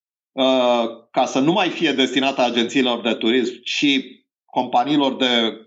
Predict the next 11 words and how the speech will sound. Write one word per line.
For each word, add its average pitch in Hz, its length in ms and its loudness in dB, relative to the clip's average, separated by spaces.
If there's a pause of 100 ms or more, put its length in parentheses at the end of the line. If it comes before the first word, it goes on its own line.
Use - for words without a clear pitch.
(260)
ă, 110 380 2 (280)
dealerilor 135 540 0
de 139 80 0
mașini, 120 640 0
de 110 100 2
exemplu, 98 460 -2
sau, 110 760 0
ă, 107 160 2
companiilor 113 560 0
de - 80 -4
auction, 113 640 -2